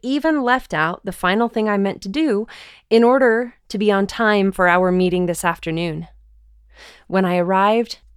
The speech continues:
she wasn't there yet, and none of my messages displayed as seen.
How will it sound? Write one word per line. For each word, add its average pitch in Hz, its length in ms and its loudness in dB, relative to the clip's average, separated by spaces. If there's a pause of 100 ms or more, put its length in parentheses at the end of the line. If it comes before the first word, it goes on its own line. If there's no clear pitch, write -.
(120)
she - 240 -2
wasn't 202 380 0
there 269 180 4
yet, - 480 -6 (260)
and 196 280 2
none 254 320 2
of 233 180 -4
my 202 180 -2
messages 170 840 -6 (240)
displayed 190 680 -2
as 165 520 -8
seen. 165 580 -4